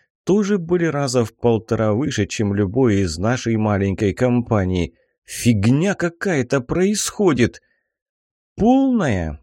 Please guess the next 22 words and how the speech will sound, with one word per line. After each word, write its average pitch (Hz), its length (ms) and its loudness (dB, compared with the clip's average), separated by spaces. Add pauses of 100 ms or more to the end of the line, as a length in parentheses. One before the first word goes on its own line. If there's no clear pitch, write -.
(120)
согласился 127 800 0
мой 95 200 2
спутник, 180 640 -4
которого, 180 480 -4
кстати, - 480 -4
никто 127 440 0
хомутать 123 680 -2 (140)
не 127 180 0
стал. 98 560 0 (640)
«Назир, 196 800 0
нет!» 226 760 0 (340)
заорал 110 640 2
я, 135 200 0
заметив, 117 500 -2
что - 220 -2
мой 104 200 0
телохранитель 110 800 -2
взялся 113 560 0
за 104 160 -2
рукояти 104 640 0
сабель. 101 460 -2
«Фу! - 420 0